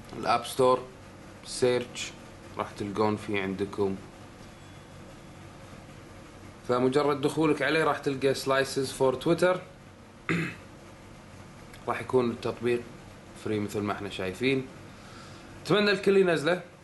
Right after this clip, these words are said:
اتمنى الفيديو هذا يكون عجبكم، شرح مبسط حق برنامج Slices اللي بالنسبه لي يعتبره المنافس حق التويت بوت. نزلوا البرنامج، شاركوني برايكم،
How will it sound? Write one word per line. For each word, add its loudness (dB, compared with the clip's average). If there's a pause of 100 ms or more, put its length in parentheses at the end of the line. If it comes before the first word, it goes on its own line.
(100)
اتمنى 2
الفيديو 2
هذا 4
يكون 2 (580)
عجبكم، 2 (220)
شرح 2
مبسط 2
حق -2
برنامج 2
Slices 2
اللي 8
بالنسبه 4
لي 6
يعتبره 4 (520)
المنافس 2
حق 0 (460)
التويت 0
بوت. 4 (1080)
نزلوا 6
البرنامج، 2 (880)
شاركوني 4
برايكم، 2